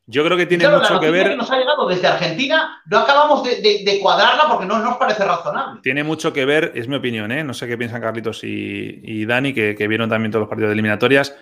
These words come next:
Speaker 1: Yo creo que pesa mucho en esa decisión lo que sucedió en el partido contra Chile. Foyt y Ocampo estuvieron fatal, fatal.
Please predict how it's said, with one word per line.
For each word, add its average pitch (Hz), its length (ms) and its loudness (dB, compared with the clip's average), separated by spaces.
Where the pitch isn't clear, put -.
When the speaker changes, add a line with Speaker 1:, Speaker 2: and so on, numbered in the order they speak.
Speaker 1:
Yo 131 100 6
creo 139 120 4
que 143 100 4
pesa 139 300 2
mucho 127 260 0
en 123 60 0
esa 113 120 0
decisión 120 360 0
lo 147 100 2
que 123 60 0
sucedió 120 300 -2
en 131 60 0
el 120 80 -2
partido 117 300 0
contra 107 240 -2
Chile. 98 300 -8
Foyt 147 420 2
y 127 120 2
Ocampo 143 280 2
estuvieron 131 400 0
fatal, 107 440 -2
fatal. 107 400 -2